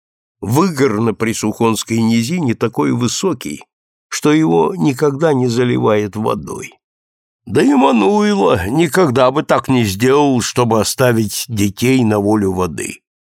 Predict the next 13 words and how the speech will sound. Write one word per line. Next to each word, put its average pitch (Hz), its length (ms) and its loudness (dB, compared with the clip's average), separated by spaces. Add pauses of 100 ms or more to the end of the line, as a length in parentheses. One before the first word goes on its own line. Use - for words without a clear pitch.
(800)
Вскоре 190 460 0
на 135 140 4
лодке, 143 640 2 (200)
пробиваясь 117 720 2
между 123 320 0
бревнами, 170 800 0 (540)
приехал 196 500 2
бурлак 139 640 2
с - 80 -8
лесной 123 500 2
биржи 208 500 0
и 220 60 4
рассказал, 135 720 2